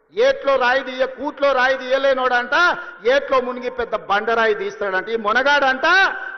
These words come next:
గోదావరి జలాలు తుంగతుర్తికి తెస్తాడంట. పదేళ్ళు మన గడ్డి వీకినవా? ఫామ్ హౌస్లో దొర దగ్గర గాడిద పని చేసినావా అని నేను అడుగుతున్నా. పదేళ్ళలోనే ఒక్కరోజైనా ఆలోచన చేసినావా?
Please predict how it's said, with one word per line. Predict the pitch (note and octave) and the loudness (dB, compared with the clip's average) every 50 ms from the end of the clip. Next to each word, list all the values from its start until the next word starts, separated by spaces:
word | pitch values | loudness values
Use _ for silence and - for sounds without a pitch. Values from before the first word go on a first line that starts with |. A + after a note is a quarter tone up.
| - A3 | 0 2
గోదావరి | B3 C4+ C#4 C#4+ C#4+ C#4 C#4 C4+ - - | 2 4 4 4 4 2 2 0 0 -2
జలాలు | B3+ C4 C#4+ D4+ E4 E4+ E4+ | 0 2 2 2 2 2 0
తుంగతుర్తికి | D#4+ - D4+ C4+ C4+ C#4 C4 C4 C4 C4 - A#3+ A3+ | -2 -4 -4 -2 -2 -2 0 -2 -4 -8 -8 -10 -10
తెస్తాడంట. | A3+ A3 - G#3+ G#3+ G#3 G3+ G3 F#3+ | -8 -8 -6 -4 -4 -4 -4 -4 -6
పదేళ్ళు | - - G3+ G#3 G#3+ A3+ B3+ C4 B3 B3 | -6 -4 -4 -2 0 0 -2 0 -2 -4
మన | A#3 G#3+ G3+ | -4 -4 -6
గడ్డి | - F3 F#3+ G3 G3 A3+ | -4 -4 -2 -2 0 -2
వీకినవా? | A#3 A#3+ A#3 A3+ A3+ F#3+ F#3 F#3 G3 | -2 -2 -4 -6 -4 -2 0 0 0
ఫామ్ | G3 G3 F#3+ F#3+ G3+ G3+ G#3+ | 0 0 0 0 2 0 0
హౌస్లో | A3 G#3+ G#3 G#3 F#3+ F3 | -2 -4 -2 -2 -4 -2
దొర | - F#3 F#3 G3 | -2 -2 -2 -2
దగ్గర | G#3 A3 G#3+ G#3 - G3+ F3+ | 0 -2 -2 -2 -2 -2 -4
గాడిద | - - E3+ F#3 G3+ G#3 G3+ | -4 -2 -2 0 0 0 0
పని | F#3+ F#3+ F#3+ G3 A3 G#3+ G#3+ | -2 -2 -2 -4 -4 -2 -2
చేసినావా | A3+ A3 A3 - G#3 F#3 F#3 | -2 -2 -2 -4 -6 -4 -4
అని | F#3+ A3+ | -4 -4
నేను | A#3 G#3+ F#3 F3+ | -6 -6 -4 -4
అడుగుతున్నా. | F3 F3+ F#3+ - G#3 F#3+ F3 D#3 D3+ - - - - - - - - _ _ _ _ _ _ _ _ _ - | -4 -6 -6 -8 -8 -8 -8 -10 -12 -14 -18 -20 -20 -20 -20 -20 -20 _ _ _ _ _ _ _ _ _ 0
పదేళ్ళలోనే | A#3+ C4+ C#4+ D4 D#4 E4 E4+ E4 E4 E4 E4 E4 E4 D#4+ E4 E4 D4+ D4 | 0 2 4 4 4 4 4 2 2 2 2 2 2 2 2 2 2 2
ఒక్కరోజైనా | D4 D4+ - E4+ E4+ E4+ E4 E4 D#4 E4 E4 D#4+ D#4 | 0 0 0 0 2 4 2 2 2 2 2 4 4
ఆలోచన | D#4 D#4+ E4 E4 D#4+ E4 D#4+ D4+ D4+ | 4 4 4 2 2 0 -2 0 2
చేసినావా? | D#4 E4 D#4+ D#4+ E4+ D#4 D4+ D#4 F4 F4 - | 2 0 0 0 0 2 4 4 4 4 2